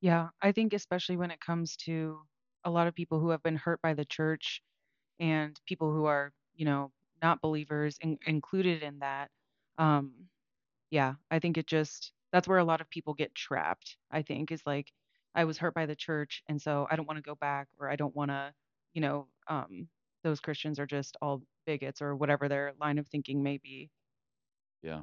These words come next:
Speaker 2: So forgetting, so the forgetting part, forgetting maybe religious pedigree and achievements or religious man-made righteousness or whatever things were gained to you, forgetting your own sin and past condemnation and shame that was carried with it,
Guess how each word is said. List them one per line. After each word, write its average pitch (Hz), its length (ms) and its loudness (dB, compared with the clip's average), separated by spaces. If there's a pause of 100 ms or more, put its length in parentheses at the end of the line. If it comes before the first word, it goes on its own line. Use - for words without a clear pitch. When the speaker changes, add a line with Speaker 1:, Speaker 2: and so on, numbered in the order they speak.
Speaker 2:
So 101 400 -2
forgetting, 98 600 -6
so - 140 -4
the 95 80 4
forgetting 95 460 -2
part, 82 200 -4 (120)
forgetting 95 500 0 (480)
maybe 87 260 0
religious 82 540 -6
pedigree 82 500 -2
and 80 120 -6
achievements 80 640 -6
or 78 100 -4
religious 76 560 -8
man-made 76 440 -8
righteousness 76 720 -10
or 76 60 -6
whatever 85 280 0
things 80 280 -18
were 76 80 -20
gained 73 260 -12
to 69 100 -12
you, 67 140 -8 (840)
forgetting 87 540 -2 (1000)
your 85 180 2
own 87 180 2
sin 80 340 -14 (640)
and 82 420 -2 (420)
past 78 360 -10
condemnation 78 640 -6
and 73 120 -12
shame 76 360 -8
that 67 60 -20
was 67 120 -18
carried 71 260 -10
with 65 140 -18
it, 58 100 -12